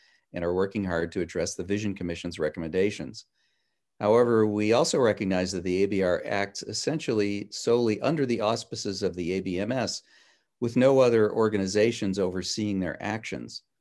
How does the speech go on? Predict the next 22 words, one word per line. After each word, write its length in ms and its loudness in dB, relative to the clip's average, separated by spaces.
So 480 4
at 120 0
this 160 4
point, 340 0
given 240 2
that 160 2
the 80 0
directions 460 2
for 120 -8
reform 400 0
are 160 2
coming 340 2
from 220 0
the 200 0
A 40 2
B 160 0
M 100 0
S 200 -2
itself, 640 0
we 340 2
are 140 4
patient 520 0